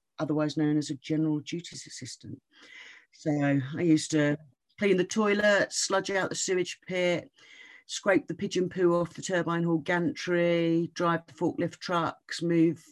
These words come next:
low active waste around, uh, drive a Land Rover with a trailer, um, all those kind of things. Um, but what was amazing about it was that when I got on site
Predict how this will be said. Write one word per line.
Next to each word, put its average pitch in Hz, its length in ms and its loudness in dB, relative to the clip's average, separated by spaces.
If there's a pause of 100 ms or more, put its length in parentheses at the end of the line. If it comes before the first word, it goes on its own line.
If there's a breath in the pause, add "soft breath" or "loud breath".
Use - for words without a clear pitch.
(120)
low - 160 2
active - 400 -2
waste 165 320 0
around, 165 720 2 (680 loud breath)
uh, 151 340 4
drive 160 260 4
a 160 60 6
Land 165 260 6
Rover 160 220 6
with 156 100 2
a 165 60 2
trailer, 165 840 4 (680 loud breath)
um, 165 440 0
all 226 140 2
those 196 300 6
kind 180 260 0
of 170 80 -4
things. 147 580 6
Um, 160 640 0 (520)
but 196 240 -2 (720)
what 127 160 -8
was 156 120 -2
amazing 170 560 2
about 120 440 -2
it 123 120 -12
was 107 540 -10 (800 soft breath)
that 156 140 0
when 156 200 4
I 147 160 4
got 160 300 -2
on 143 220 6
site 120 540 -4